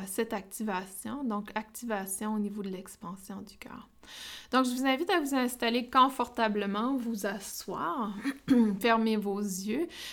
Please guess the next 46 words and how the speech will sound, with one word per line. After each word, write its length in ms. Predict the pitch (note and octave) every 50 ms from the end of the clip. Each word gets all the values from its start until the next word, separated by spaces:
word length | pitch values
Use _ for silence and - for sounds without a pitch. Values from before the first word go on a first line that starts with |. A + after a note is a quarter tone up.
| - -
Si, 400 | - - - - C#4+ D4+ D#4 - -
euh, 180 | A#3 A#3+ A#3
vous 160 | G#3+ G#3 G#3+
n'avez 280 | A3 A3+ G#3+ G#3 G#3+ G#3+
pas 280 | G#3+ - C4 C#4+ D4+ D#4
cet 280 | - - A#3+ A3+ -
espace 760 | A3+ G#3+ - - - - - B3 A#3+ B3+ C4 C4+ C4 C4 -
présentement, 680 | - - - B3 A#3 G#3+ A3 G#3+ G#3 - G#3+ A#3 B3 C4
vous 80 | B3+ C4
pouvez 180 | - C#4+ B3+
tout 60 | -
simplement 520 | - - D#4+ D#4+ D#4+ D4+ C4 B3 B3 C4 C4+ -
appuyer 420 | - C4 C4 - - A#3 B3 C4+
sur 260 | C4+ - - C4 A#3+ -
pause 560 | - - C4+ C4+ E4 F#4 G4+ F#4 E4+ - - - - - - - - - - -
et 180 | A#3+ C4+ C#4+
revenir 560 | C4+ B3 C4 B3+ B3+ A#3 A#3+ B3 C4 C#4+ D4
à 40 | C#4
un 120 | B3 A#3 A3+
moment 460 | A3+ A3 A3 A3 A3+ A3+ A#3+ A#3 A#3 -
où 180 | - A#3+ B3 B3
vous 120 | A3 G#3+
pouvez 220 | G#3+ - G#3 G#3 A3
vous 220 | G3+ G3+ G3 G#3
installer. 720 | G3+ G3 G3+ - - - - F#3+ F3+ F#3 F#3 F#3 G3+ G#3+
Vraiment, 320 | G#3+ B3 C4+ C#4 D4 D#4+ E4
essayez 300 | D#4+ D#4 D#4+ - F4+ F#4
de 180 | D4 D#4 C#4+ C4
le 120 | B3+ B3
faire 320 | B3 - B3 A#3+ B3 B3
de 100 | A#3+ A#3+
la 180 | A#3 A#3 A3+ A3+
bonne 320 | G3 G3 A3+ A3+ A3+ A#3
façon. 720 | A3 - - A#3 A3 A3 - - - - G#3+ A3 A#3+ A#3+ A#3 A3+
Je 80 | G#3
sais 260 | G3+ - - - B3+
que 140 | B3 - -
vous 240 | G#3+ G3 G3+ G#3 G#3+
êtes 180 | G#3+ - - -
très 320 | - - C#4 C4 C#4+ C#4
curieux, 580 | - - C4+ B3 A#3+ C4 G#3+ A3 A3 A#3+ C#4+ D#4
je 100 | C4+ A#3+
le 100 | G#3 A#3
serais 400 | - - A3 G#3+ A3 A#3+ A#3 A#3+
moi 260 | A#3 A3+ A3 G#3 G3+
aussi. 440 | G3+ G3+ - - - - C#4+ F4